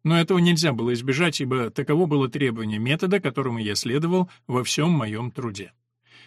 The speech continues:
Человек ведь является не только физическим телом, он представляет собой также часть государства, иными словами, часть политического тела. И по этой причине его следует рассматривать равным образом как человека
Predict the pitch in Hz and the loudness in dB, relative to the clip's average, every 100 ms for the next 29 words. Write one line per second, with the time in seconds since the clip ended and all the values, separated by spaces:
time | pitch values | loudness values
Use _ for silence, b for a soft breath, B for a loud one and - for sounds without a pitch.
0 | b - 226 262 277 226 202 208 220 208 | b 4 6 6 4 4 4 6 6 4
1 | - 190 190 220 175 143 156 156 143 - | 4 2 2 2 0 2 2 2 0 0
2 | 160 147 214 196 180 139 _ 175 190 180 | 0 4 4 6 4 2 _ 0 2 0
3 | 165 - 170 196 180 - 165 180 143 170 | -2 0 2 2 2 2 2 2 2 0
4 | 135 156 - 175 143 143 165 - 175 180 | 0 0 2 2 0 0 0 0 0 2
5 | 170 - - 82 92 170 190 147 147 156 | 0 -2 -8 -12 0 2 4 2 2 4
6 | 185 165 - 165 151 - 156 147 147 139 | 4 2 2 0 0 0 2 2 2 -2
7 | - - 160 143 101 80 - _ B B | -4 -2 -2 -2 -6 -8 -18 _ B B
8 | B B 143 143 180 170 165 170 202 180 | B B -2 4 4 4 2 0 2 2
9 | 139 139 156 139 139 139 135 - 160 147 | 4 2 2 2 0 0 -2 2 0 0
10 | 131 135 139 131 139 170 170 151 135 135 | -2 0 0 0 0 0 0 -2 0 -2
11 | - - 120 107 131 185 202 | -2 -2 0 0 0 2 0